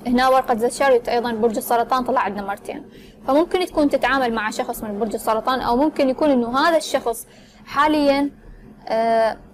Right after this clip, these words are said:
راح يبذل أقصى مجهود، دا يفكر إنه هو يبذل أقصى مجهود في سبيل إنه هو ينسيك الشيء اللي صار سابقا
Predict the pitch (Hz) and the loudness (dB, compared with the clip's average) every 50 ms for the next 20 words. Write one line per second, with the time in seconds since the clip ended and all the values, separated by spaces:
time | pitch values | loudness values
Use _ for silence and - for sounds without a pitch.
0 | - - - - - - - - - - 240 240 240 - 254 262 311 311 269 233 | -20 -20 -20 -20 -20 -20 -20 -18 -6 0 0 0 2 0 -2 0 0 0 0 2
1 | 226 254 226 359 - - 302 - - - - - 240 220 220 214 202 214 226 240 | 4 4 2 2 2 -2 -2 -2 -2 -8 -2 0 0 0 0 -4 -2 2 4 4
2 | 269 320 277 - - - - 214 202 220 220 220 - 269 269 - 240 220 220 214 | 4 4 2 -2 -6 -12 -8 0 2 2 2 2 0 -2 0 0 -2 -2 -2 -2
3 | 226 247 254 240 240 262 240 214 247 277 - - 269 - - - 277 262 262 247 | -2 0 0 0 0 0 0 0 -2 -2 -2 -2 -6 -8 -4 -2 0 0 0 0
4 | 285 285 247 - - 262 233 - 254 247 302 339 302 277 277 269 269 277 311 302 | -2 -4 -4 -2 -4 -4 2 2 2 2 4 2 2 2 2 2 2 2 2 2
5 | 285 277 262 254 247 - - 349 339 - - - - - 311 285 262 254 - - | 2 2 0 -2 -4 -2 -4 -4 -2 -2 -6 -4 -2 -2 0 2 2 0 2 2
6 | 277 277 269 - 285 294 277 285 285 - 311 311 | 2 2 2 2 0 0 0 0 0 0 -2 -2